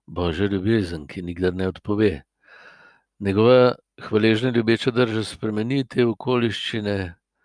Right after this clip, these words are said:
eh, in omogoči božji velikodušnosti, da pokaže svojo moč, da lahko, eh,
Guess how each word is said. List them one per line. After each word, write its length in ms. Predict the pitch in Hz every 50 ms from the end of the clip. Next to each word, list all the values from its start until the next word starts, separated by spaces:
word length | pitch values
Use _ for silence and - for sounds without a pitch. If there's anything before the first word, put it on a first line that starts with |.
| _ _ _ _ _ _ _ _ _ _ _ -
eh, 360 | - - 95 95 95 90 95 - - _ _
in 200 | - 107 107 110
omogoči 540 | 107 101 98 98 107 131 139 131 - - 120
božji 360 | 95 98 104 107 98 110 120
velikodušnosti, 840 | 120 110 110 - - 117 110 117 113 - - 123 113 104 - - 117 107
da 240 | 101 107 104 104
pokaže 520 | - - 107 - - 110 113 107 95 98 90
svojo 300 | - - 110 98 98 95
moč, 420 | 101 101 95 87 - - - - _ _ _ _ _ _ _ _ _ _ _ _ _ _ _ _
da 160 | - 107 110
lahko, 580 | 107 104 98 - - - 139 135 135 127 120 - - _ _ _
eh, 380 | - - 104 104 104 101 101 -